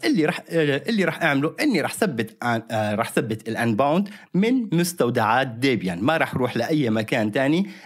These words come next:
النسخه او الفيرجن اللي موجود على المستودعات يعني لا باس فيه، على ديبيان، آم، إحداعش على الاقل او اوبونتو، فرح نجي لهون ورح اقول له سودو ابت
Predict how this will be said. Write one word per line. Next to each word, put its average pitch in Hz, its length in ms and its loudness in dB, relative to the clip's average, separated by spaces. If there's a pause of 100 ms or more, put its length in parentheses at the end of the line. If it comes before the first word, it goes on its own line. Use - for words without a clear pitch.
(120)
النسخه 156 500 0
او 113 440 0
الفيرجن 123 720 0
اللي 165 160 0
موجود 120 440 0
على 104 300 2
المستودعات 123 840 0 (300)
يعني 160 380 2
لا 151 160 2
باس 110 380 -4
فيه، 143 220 0
على 113 320 0
ديبيان، 143 560 0
آم، 107 580 0
إحداعش 135 380 2
على 101 360 -2
الاقل 131 520 -2 (140)
او 127 140 2
اوبونتو، 120 680 0 (260)
فرح 320 340 -2
نجي 123 200 0
لهون 101 340 -2
ورح 320 240 -2
اقول 120 140 -2
له 143 100 0
سودو 139 480 -2 (200)
ابت 95 380 -4